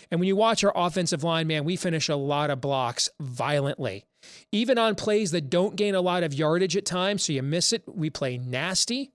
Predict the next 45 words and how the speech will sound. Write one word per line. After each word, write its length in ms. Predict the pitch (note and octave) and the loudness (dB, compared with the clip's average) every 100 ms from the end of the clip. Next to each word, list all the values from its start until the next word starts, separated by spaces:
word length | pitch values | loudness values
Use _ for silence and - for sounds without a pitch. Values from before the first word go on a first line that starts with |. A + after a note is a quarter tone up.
| _ _ _ _ _ _ _ - | _ _ _ _ _ _ _ -4
I 80 | F3+ | -2
also 240 | C4 D4+ | 2 2
thought, 240 | G#3+ A#3+ | 4 2
though, 120 | B3 A3 | 4 4
our 120 | F#3+ | 4
pass 340 | - A3+ B3 | 2 -2 -2
pro 240 | - F#3 A2 | 0 0 0
was 180 | C3 | -2
shaky 380 | C#3+ - D#3 E3 | -2 0 0 -2
too 220 | D3 E3 | -2 0
often 280 | C#3 C3 C#3+ | 0 0 -4
at 120 | B2+ | -6
times. 400 | - A#2+ F#2 E2+ | -6 -6 -6 -6
Basically, 580 | - F#3 A3 G3 G3 F3+ - - - - _ - | -4 -2 -2 0 0 0 -4 -20 -20 -20 _ -8
as 100 | D#3 | -4
we 80 | E3+ | 0
get 140 | G3 | 2
into 140 | A3 | 2
this 180 | F3 D#3+ | 2 0
now, 220 | E3 D3+ | 0 0
my 160 | D3 D3+ | 0 -2
concern 420 | D#3+ D3+ A#3 A3+ | 0 0 2 2
is 380 | F3 D#3+ C#3+ - _ _ _ _ - - | 2 0 0 -4 _ _ _ _ -20 -12
the 160 | D#3 | -10
passing, 520 | - F3+ G#3 - F#3 F3 | -6 -2 0 0 -2 -2
the 160 | F3 | -2
entire 340 | G3 F3 G#3+ G3 | -2 0 0 0
passing 400 | E3 D3 C#3 C#3+ | -2 -2 -2 -4
game 160 | A2 G#2 | -6 -8
to 100 | B2+ | -8
me. 180 | F#2 - _ _ - | -10 -14 _ _ -6
It 100 | C#3+ | -4
looked 220 | D3+ - | -4 -2
broken. 340 | D3+ B2+ - - _ _ _ - - - - - | -2 -2 -6 -18 _ _ _ -18 -18 -20 -14 -6
I 60 | D#3+ | 0
thought 180 | F#3 | 0
there 140 | D3 D#3+ | 2 0
were 140 | D3 | 0
few 320 | - - G3+ | -2 0 0
open 340 | G3+ F#3+ G3+ F3+ | 2 0 0 0
receivers 580 | E3 - F#3 F3 E3+ D#3+ | 0 0 0 0 -2 0
most 300 | E3 D#3+ E3 | 0 0 -2
of 80 | |
the 80 | D3 | -4
game. 400 | C#3 D3+ E3+ F#3 | -2 -2 -2 -4